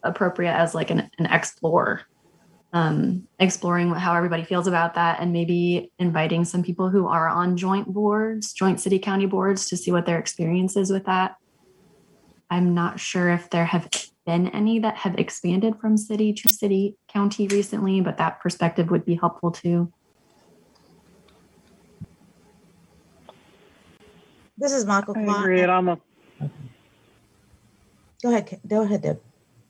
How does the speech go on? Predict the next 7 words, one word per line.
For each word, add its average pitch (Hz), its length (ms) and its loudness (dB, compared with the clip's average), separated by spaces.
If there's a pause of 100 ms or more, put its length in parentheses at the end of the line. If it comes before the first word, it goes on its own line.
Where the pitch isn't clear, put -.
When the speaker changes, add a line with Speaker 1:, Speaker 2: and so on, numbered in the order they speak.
(1080)
Speaker 3:
Um, 175 520 0 (160)
I 202 140 4
agree. 175 240 2
I 180 160 2
just, 190 180 -2 (240)
I 180 140 4
just 165 220 -2